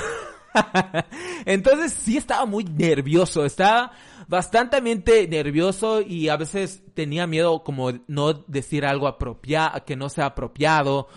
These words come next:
o equivocarme. Entonces, me acuerdo la primera vez que yo entrevisté a Kika, era así un terror total, porque siempre, siempre, nunca, nunca fui. Fíjense que en mi época de, de universitario,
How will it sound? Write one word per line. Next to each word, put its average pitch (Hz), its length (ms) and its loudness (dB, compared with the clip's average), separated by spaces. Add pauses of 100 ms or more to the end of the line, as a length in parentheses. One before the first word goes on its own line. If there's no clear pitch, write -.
(160)
o 135 220 -8
equivocarme. 160 1160 -2
Entonces, 175 560 -8 (300)
me 151 80 -4
acuerdo 208 320 4
la 214 160 2
primera 156 300 0
vez 165 120 0
que 160 120 -2
yo 151 40 -2
entrevisté 139 720 -4
a - 220 0
Kika, 151 500 -2
era 160 280 -2
así 170 520 -6
un 175 320 -6
terror 147 540 0
total, 135 640 -2 (440)
porque 190 440 2
siempre, 214 640 0
siempre, 208 540 -4
nunca, 220 380 -4
nunca 214 280 -6
fui. 196 380 -10
Fíjense 381 400 -8
que 175 240 -4 (240)
en 151 180 -4
mi 156 140 -2
época 226 480 -2
de, 135 580 -2
de 131 220 -6
universitario, 135 920 -4